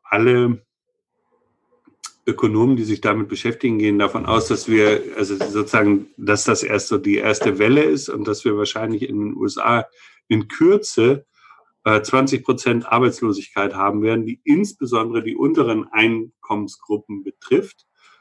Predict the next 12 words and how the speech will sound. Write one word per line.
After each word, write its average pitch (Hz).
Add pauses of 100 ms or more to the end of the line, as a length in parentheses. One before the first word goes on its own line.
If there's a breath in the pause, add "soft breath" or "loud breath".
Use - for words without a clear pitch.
(100 soft breath)
was 117
dann 120
wiederum 120
natürlich 110
die 104
Wirtschaftskrise 110
verschärfen 107
wird. 120
Und 113
das 139
sind 131
Zahlen, 165